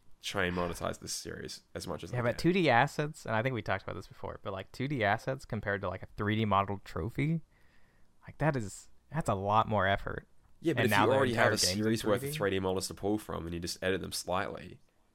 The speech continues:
Speaker 1: like, the t-, the two D assets they used in Union Cross were pretty much
Speaker 2: Were just the
Speaker 1: barely
Speaker 2: renders,
Speaker 1: any
Speaker 2: right?
Speaker 1: original ones,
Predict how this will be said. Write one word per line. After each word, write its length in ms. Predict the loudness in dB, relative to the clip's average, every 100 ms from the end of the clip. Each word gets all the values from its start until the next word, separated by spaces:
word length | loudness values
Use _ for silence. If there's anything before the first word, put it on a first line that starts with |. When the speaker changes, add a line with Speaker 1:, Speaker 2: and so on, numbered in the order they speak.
| _ _ _ _ _ _ -4
Speaker 1:
like, 140 | -2
the 80 | -2
t-, 180 | -2 0
the 100 | 0
two 220 | 0 2
D 100 | 4
assets 300 | 2 0 -4
they 120 | -2
used 340 | -2 -2 -2 -4
in 160 | -4 -2
Union 220 | -4 -2
Cross 400 | 2 2 0 -4
were 200 | -4 -4 -8 _ -18
pretty 340 | -4 -2 0
much 500 | 0 0 0 -4 -4 -10 -8
Speaker 2:
Were 100 | -6
just 220 | -6 -12 _ -8
the 100 | -4
Speaker 1:
barely 400 | 4 6 6 6
Speaker 2:
renders, 80 | 4
Speaker 1:
any 20 | 4
Speaker 2:
right? 80 | 2
Speaker 1:
original 280 | 0 -2
ones, 440 | -4 -8 -8 -10